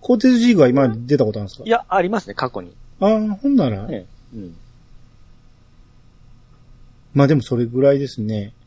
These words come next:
Speaker 2: うん。
Speaker 1: 長井豪対戦って言えるほどの、いなさそうですけど。
Speaker 2: うん。
Speaker 1: 詳しい人やったらこの辺ボンボンって出すんでしょうけどね。
Speaker 2: まあまあ。はいはいはい。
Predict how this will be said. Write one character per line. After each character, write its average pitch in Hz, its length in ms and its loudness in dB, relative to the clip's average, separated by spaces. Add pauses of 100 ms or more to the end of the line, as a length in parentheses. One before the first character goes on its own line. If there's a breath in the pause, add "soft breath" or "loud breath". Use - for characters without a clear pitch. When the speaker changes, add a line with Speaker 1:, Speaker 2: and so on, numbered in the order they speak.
(140)
Speaker 2:
う 101 40 -20
ん。 90 300 -18
Speaker 1:
長 151 320 4
井 160 80 0
豪 139 200 2
対 156 280 -6
戦 143 260 -2
っ - 20 -2
て - 140 -20
言 127 180 0
え - 20 2
る 135 120 2
ほ 131 140 0
ど 131 160 0
の、 127 340 -2 (1040)
い 143 160 -2
な 131 120 -2
さ 127 160 -4
そ 117 180 -4
う 104 40 -2
で 92 60 -10
す - 80 -20
け 104 100 -12
ど。 101 100 -12
Speaker 2:
う - 60 -16
ん。 - 20 -20 (1300)
Speaker 1:
詳 190 220 4
し 196 120 4
い 160 60 6
人 151 140 0
や 135 60 8
っ 117 40 -8
た 131 80 0
ら 113 40 0
こ 143 120 0
の 143 80 2
辺 135 160 2
ボ 139 100 4
ン 139 80 2
ボ 143 100 6
ン 139 40 6
っ 135 40 2
て 127 100 0
出 120 120 -4
す 143 120 -6
ん 131 60 0
で 107 60 -4
し 101 80 -14
ょ - 20 -16
う - 40 -20
け 104 60 -16
ど 98 120 -10
ね。 104 80 2
Speaker 2:
ま 92 40 -2
あ - 40 -4
ま 92 40 -4
あ。 92 40 -4
は - 0 -
い 87 40 -10
は 85 60 -14
い - 40 -14
は 85 40 -16
い。 80 40 -18